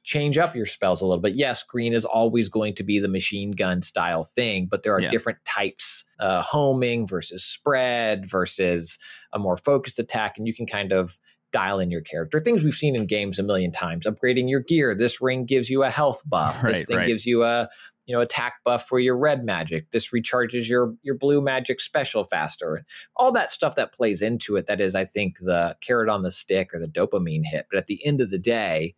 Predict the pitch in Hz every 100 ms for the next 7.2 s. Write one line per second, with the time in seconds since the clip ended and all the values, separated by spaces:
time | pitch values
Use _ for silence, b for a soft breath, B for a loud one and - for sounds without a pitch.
0 | _ 110 - 98 - 117 87 - 135 131
1 | 85 82 80 82 80 - - 82 78 76
2 | - _ - 120 110 101 107 - 110 -
3 | 98 82 95 - 135 131 123 127 - 123
4 | 117 120 123 131 131 - 143 139 139 -
5 | 101 - - - 127 123 135 110 127 110
6 | - 95 92 78 92 82 80 - 92 87
7 | 82